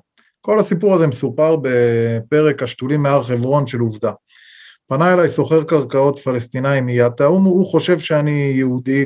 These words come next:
מה שנכון, ואני עוסק בקשר בין פלסטינאים למתנחלים, הוא מעוניין למסור לי את הקרקע, שאני אמכור אותה בשבילו, ויהפוך אותו לעשיר.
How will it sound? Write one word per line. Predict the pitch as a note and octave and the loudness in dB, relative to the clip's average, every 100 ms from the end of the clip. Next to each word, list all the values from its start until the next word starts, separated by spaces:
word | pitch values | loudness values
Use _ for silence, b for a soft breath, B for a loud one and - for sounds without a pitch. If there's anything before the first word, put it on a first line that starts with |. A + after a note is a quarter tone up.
| C3+ | -2
מה | B2+ | -4
שנכון, | B2+ A#2+ A2 B2 D3+ D3+ | -4 -4 -4 0 0 0
ואני | B2+ B2+ B2+ B2 | -2 -2 -4 0
עוסק | B2 A#2 - C#3+ | 0 0 0 -2
בקשר | C3 B2+ B2 A#2+ A#2+ A#2 - _ - D#3+ - C#3+ | -2 0 0 0 -2 -4 -8 _ -4 -2 0 0
בין | C#3+ C#3+ | 0 0
פלסטינאים | C#3+ B2+ - B2+ C#3 C#3 | 0 -4 -4 -4 -2 -2
למתנחלים, | B2 A#2+ A#2 F3+ A#3+ | -4 -6 -6 -2 -2
הוא | A#3 | 0
מעוניין | G#3+ G#3 G#3+ | 0 0 0
למסור | F#3 - E3 E3 | 0 0 0 0
לי | D#3 | 0
את | - | -4
הקרקע, | - C#3+ E3+ F3 A3 | 0 0 0 -2 -4
שאני | G3+ F#3 F#3+ G3 | -2 0 2 2
אמכור | F#3+ F3 G3 E3 | 2 2 2 2
אותה | D#3 D3+ | 2 0
בשבילו, | C3 A#2+ C#3 G3+ A#3 | -2 -4 -4 -2 0
ויהפוך | F3+ D#3 E3+ | 0 0 -4
אותו | - D3+ | 0 0
לעשיר. | B2+ - | 0 -4